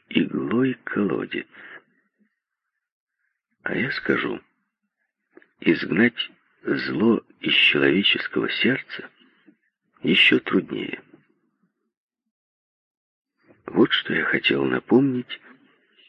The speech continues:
прежде чем приступить к своим показаниям. Так Абай сделал человеческую совесть границей, разделяющей мир надвое.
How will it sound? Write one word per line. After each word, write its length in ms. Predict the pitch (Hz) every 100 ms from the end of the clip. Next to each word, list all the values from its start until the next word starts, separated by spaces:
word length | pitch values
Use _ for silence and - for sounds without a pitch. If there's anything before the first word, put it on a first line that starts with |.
| _ _ _ _
прежде 480 | - 95 127 123 120
чем 260 | - -
приступить 840 | - - - - - 85 98 - - _ _
к 60 | -
своим 380 | - 67 65 -
показаниям. 840 | - 80 60 60 55 57 52 - _ _ _ _ _ _ _ _ _ _ _ _ _ _ _ _ _ _ _ _ _ _ _ _ _ _ -
Так 200 | - 117 - - - - - _ _ _ -
Абай 340 | - 95 110
сделал 640 | 104 - 104 104 101 98 - _ _ _ -
человеческую 840 | - - 82 110 - - - 101 - -
совесть 500 | 78 65 64 - - _ - - _ -
границей, 680 | - - 123 185 - - - - - - - - - -
разделяющей 840 | - 73 67 71 73 113 117 - 92
мир 300 | 69 73 - - -
надвое. 640 | - 62 60 58 113 -